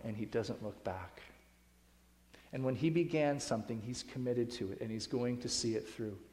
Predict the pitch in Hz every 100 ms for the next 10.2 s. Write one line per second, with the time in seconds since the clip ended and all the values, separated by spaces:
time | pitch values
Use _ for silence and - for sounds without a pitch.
0 | - - - - - - - 147 143 160
1 | 160 156 - 160 147 139 - 151 147 131
2 | 104 92 - - - - - - - -
3 | - - - - 143 - - 135 143 143
4 | 139 - - - 120 120 110 101 - -
5 | - - - - - - - - - -
6 | - - - - - - - - 139 143
7 | 143 143 156 135 131 143 139 - 143 135
8 | 131 127 127 123 - 147 147 143 - 131
9 | 123 123 123 - 135 127 120 117 113 120
10 | 110 127